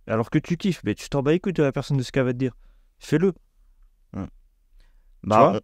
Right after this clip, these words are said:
Speaker 2: on, on en avait parlé dans un, dans une des, bah, c'est dans la loi du pouvoir trente-quatre,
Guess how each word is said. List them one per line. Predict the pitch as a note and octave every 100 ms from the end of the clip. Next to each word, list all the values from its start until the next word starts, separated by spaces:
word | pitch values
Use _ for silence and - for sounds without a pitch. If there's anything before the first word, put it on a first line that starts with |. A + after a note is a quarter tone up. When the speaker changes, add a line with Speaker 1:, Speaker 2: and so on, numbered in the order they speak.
| -
Speaker 2:
on, | A#2
on | A#2+
en | A#2
avait | A#2
parlé | A#2 B2+ C3+ C#3+
dans | A2 G2+
un, | F#2+ F#2 F#2+ F#2 F2+ - - - -
dans | G2
une | G2 G#2 G2
des, | G#2 F#2+ F#2+ F#2 F#2+ _ _ _ - -
bah, | - G2
c'est | -
dans | A2
la | A2 A2
loi | A#2+
du | A2
pouvoir | - - A2 -
trente-quatre, | A#2 A2 C#3+ D#3 -